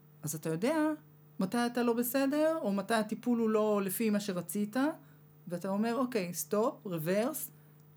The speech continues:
תתחיל מחדש. הבנתי שהמינון שבחרתי הוא לא נכון למטופלת הזאת, אני צריך לתת לה מינון אחר." צריך לעשות את הדברים עם שכל.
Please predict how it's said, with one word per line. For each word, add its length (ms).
תתחיל 200
מחדש. 800
הבנתי 480
שהמינון 400
שבחרתי 680
הוא 120
לא 140
נכון 300
למטופלת 600
הזאת, 300
אני 120
צריך 440
לתת 300
לה 80
מינון 340
אחר." 360
צריך 220
לעשות 220
את 60
הדברים 320
עם 140
שכל. 500